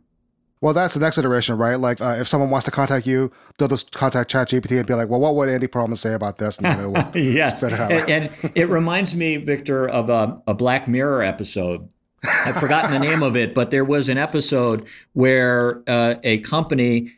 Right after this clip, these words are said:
Speaker 2: had developed a way to mimic the speech of somebody who had passed away. And it would load in all of the past emails and social media and videos of that person. And that, that person would, and then you could just ask a question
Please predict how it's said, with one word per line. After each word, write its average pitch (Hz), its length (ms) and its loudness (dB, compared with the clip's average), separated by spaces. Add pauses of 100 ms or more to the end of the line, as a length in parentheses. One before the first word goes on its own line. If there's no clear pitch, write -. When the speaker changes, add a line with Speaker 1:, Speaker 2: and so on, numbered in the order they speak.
Speaker 2:
had 123 260 0
developed 127 480 2
a 127 80 2
way 117 480 2
to 113 180 0
mimic 123 640 0
the 107 320 2
speech 139 760 0 (320)
of 113 440 2
somebody 123 340 0
who 117 140 0
had 110 100 0
passed 117 340 0
away. 113 380 2
And 90 80 0
it 95 60 0
would 104 100 0
load 123 300 4
in 120 160 2
all 123 240 2
of 113 100 -2
the 120 100 2
past 123 460 0
emails 120 600 2
and 110 80 0
social 131 360 0
media 123 580 2
and 104 140 2
videos 120 520 2
of 110 100 -4
that 120 240 -2
person. 110 540 0 (360)
And 123 180 2
that, 127 260 0
that 127 240 2
person 127 380 0
would, 120 280 2
and 120 220 2
then 131 140 2
you 127 100 0
could 123 140 0
just 123 220 0
ask 139 540 0 (300)
a 120 80 0
question 117 760 0